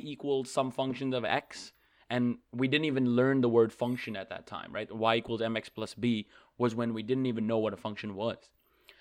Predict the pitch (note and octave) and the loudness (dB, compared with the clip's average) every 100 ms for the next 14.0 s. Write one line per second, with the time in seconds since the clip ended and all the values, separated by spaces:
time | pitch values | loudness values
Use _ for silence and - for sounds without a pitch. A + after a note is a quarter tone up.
0 | - B2 B2+ D3+ C#3 D3 C#3+ C3+ C3+ C#3 | -6 0 2 2 2 0 0 2 0 0
1 | B2+ A#2+ C3 B2 B2 A#2 B2 A#2+ A2+ B2 | 0 4 4 4 0 2 2 2 2 0
2 | A2+ G#2 A#2+ C3+ - A2 A2 - A#2+ A#2 | 0 -4 -6 -6 -4 -4 -6 -2 -2 0
3 | A2+ - - - _ _ _ B2+ B2 B2+ | -4 -4 -14 -20 _ _ _ 0 4 4
4 | A#2+ A2+ - C3+ C3 - G#2 G2+ G#2+ C3 | 4 0 -2 -2 0 -2 -8 -8 -6 -6
5 | G#2+ - G#2 - B2+ - A2+ A2+ C3+ - | -8 -10 -12 -4 -4 -2 -2 0 -4 -6
6 | - - - - F#2+ G#2 A2+ C3 A2+ - | -14 -14 -16 -16 -14 -10 -8 -6 -10 -12
7 | - A#2+ A2+ C#3 - - - _ A#2 - | -8 -4 -4 -6 -12 -20 -20 _ -4 -4
8 | A#2 - A#2 C3+ C3+ - B2+ A#2+ A#2+ D3 | -6 -6 -6 -2 -2 0 0 2 2 2
9 | C3+ B2+ B2+ C3 B2 B2 B2+ A2+ B2+ E3+ | 2 0 2 4 4 4 2 4 4 4
10 | - A2 A2+ - - _ B2+ B2+ C#3+ C#3+ | 0 -4 -6 -10 -20 _ 2 4 6 4
11 | C#3 B2 C3 C#3 B2 A#2 - - - - | 4 4 4 4 4 0 -2 -4 -4 -8
12 | A2 C3 A#2+ - A#2 C3 C3+ B2+ B2+ C3+ | -4 -2 -4 -6 -2 -2 -2 -4 0 0
13 | B2+ - - C#3 - - B2 G#2+ A#2+ A#2 | 0 -6 -4 -4 -6 -2 0 2 0 0